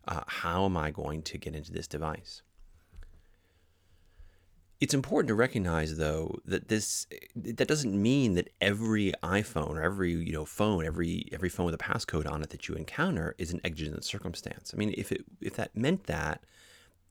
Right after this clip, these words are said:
that meant basically that there is no more warrant requirement because every digital device is a exception to the search warrant requirement.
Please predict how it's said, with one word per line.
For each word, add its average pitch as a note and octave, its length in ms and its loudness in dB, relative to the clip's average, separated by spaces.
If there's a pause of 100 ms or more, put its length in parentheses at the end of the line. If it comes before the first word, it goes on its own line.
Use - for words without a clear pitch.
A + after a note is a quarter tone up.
(260)
that G2 220 0
meant A#2+ 320 0
basically A2 460 2
that D#2+ 260 2
there E2+ 300 0
is G#2+ 280 2
no F#2 280 4
more E2 260 0
warrant G2 320 -2
requirement D#2 540 -6
because - 260 -4 (100)
every F#2 360 0
digital D#2 300 -4
device D#2+ 640 -4 (640)
is D#2+ 180 -2
a D2+ 400 0
exception - 380 -6
to - 40 -6
the - 60 -4
search - 300 0
warrant - 120 -6
requirement. - 460 -8